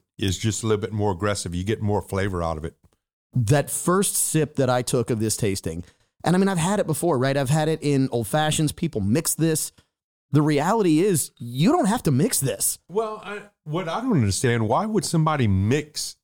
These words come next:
Speaker 1: this whiskey? When you go through and get a risky whiskey that's this rare, why would you do that?
Speaker 2: Okay, so let's talk about rare in what's called on-premise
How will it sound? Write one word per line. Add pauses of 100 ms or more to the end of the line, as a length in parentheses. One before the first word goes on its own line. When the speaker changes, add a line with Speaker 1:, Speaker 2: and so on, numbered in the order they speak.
Speaker 1:
this
whiskey?
When
you
go
through (460)
and
get
a
risky
whiskey
that's
this
rare, (580)
why
would
you
do
that?
Speaker 2:
Okay,
so
let's
talk
about
rare (460)
in
what's
called
on-premise